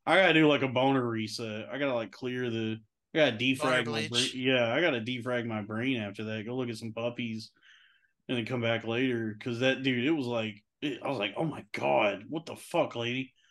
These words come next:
Speaker 1: And then I came, and then I came back and just searched big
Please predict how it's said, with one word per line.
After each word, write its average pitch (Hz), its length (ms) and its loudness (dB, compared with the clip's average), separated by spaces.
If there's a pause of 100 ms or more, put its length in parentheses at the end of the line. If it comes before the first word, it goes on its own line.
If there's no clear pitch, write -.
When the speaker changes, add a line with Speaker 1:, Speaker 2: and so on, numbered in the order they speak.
(1300)
Speaker 1:
And 160 80 6
then 160 80 8
I 143 80 4
came, 147 280 0
and 151 120 2
then 147 100 6
I 139 80 2
came 139 280 -2
back 113 260 -2
and 123 100 -8
just 117 220 -2
searched 120 400 -6 (120)
big 135 280 -2